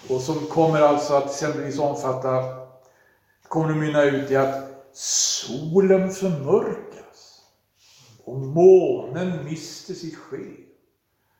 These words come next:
och stjärnorna faller från himlen. Det var, det var vedermödan,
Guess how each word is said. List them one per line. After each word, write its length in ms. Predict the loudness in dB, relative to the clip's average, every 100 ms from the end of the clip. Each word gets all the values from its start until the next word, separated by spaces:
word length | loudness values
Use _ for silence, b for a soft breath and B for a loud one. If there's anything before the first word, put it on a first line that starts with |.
| _ _ _
och 160 | -16 -14
stjärnorna 1120 | -16 -8 0 4 4 2 -4 -8 -10 -10 -10
faller 680 | -12 -16 -10 -8 -8 -10
från 220 | -10 -14 -12
himlen. 500 | -14 -14 -16 -20 -20 _ _ _ _ _ _ _ _ _ _ _ _ _ _ _ _ _ _ _ _ _ -4
Det 120 | 0
var, 420 | 0 0 -4 -4
det 100 | 0
var 320 | 2 2 0
vedermödan, 920 | 0 0 -2 -6 -4 0 0 0 -6